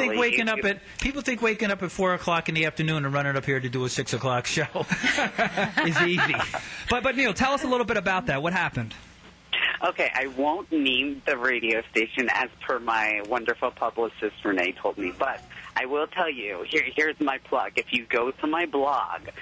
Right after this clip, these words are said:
Speaker 2: neil b dot t v, that's w w w nealb dot t v, you will find the exact, uh, radio station. But apparently they reach, like, millions of people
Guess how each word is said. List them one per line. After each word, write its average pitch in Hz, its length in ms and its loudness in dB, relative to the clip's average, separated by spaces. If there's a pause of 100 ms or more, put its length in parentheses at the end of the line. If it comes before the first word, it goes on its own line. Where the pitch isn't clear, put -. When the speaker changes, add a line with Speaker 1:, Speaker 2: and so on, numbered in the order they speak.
(340)
Speaker 2:
neil 123 400 2
b 147 340 -2
dot 117 220 0 (160)
t 110 140 0
v, 123 420 -2 (100)
that's 104 200 0 (260)
w 101 380 0
w 98 340 0
w 107 440 0 (180)
nealb 104 1600 -2 (100)
dot 92 220 -4 (120)
t 107 120 -4
v, 113 160 0
you 101 200 -2
will 110 240 0 (100)
find 120 440 -2 (100)
the 113 140 2
exact, 107 520 -2
uh, 95 240 2 (400)
radio 113 380 0
station. 107 360 -2
But 131 140 -2
apparently 190 540 -2
they 156 220 2
reach, 175 340 -2
like, 139 200 -2
millions 165 680 0
of 170 100 -2
people - 360 0